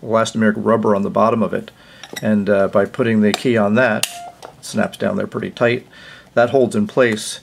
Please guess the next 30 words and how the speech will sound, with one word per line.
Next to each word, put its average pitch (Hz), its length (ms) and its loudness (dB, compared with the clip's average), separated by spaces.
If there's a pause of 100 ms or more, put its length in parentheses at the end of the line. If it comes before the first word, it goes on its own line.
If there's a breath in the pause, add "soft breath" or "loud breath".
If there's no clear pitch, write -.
(120)
And 113 80 2
if 107 100 0
I'm 120 180 4
on 127 120 4
a 110 120 4
clean 123 300 -2
surface, 120 440 0
that 101 180 0
will, 101 180 -4 (180)
will 104 260 -8 (180)
stay - 280 0
in 104 100 0
place 110 280 0
all 104 100 0
by 101 160 4
itself. 110 520 -2 (360 loud breath)
Or 131 120 4
just 110 180 0
with 104 160 -6
one 110 220 4
finger, 113 280 0
I 98 40 2
could 98 140 -4
hold 101 200 -2
that 101 220 0
down 110 260 2
and 98 100 -2
actuate 101 460 -6
the - 60 -20
key. 98 300 -10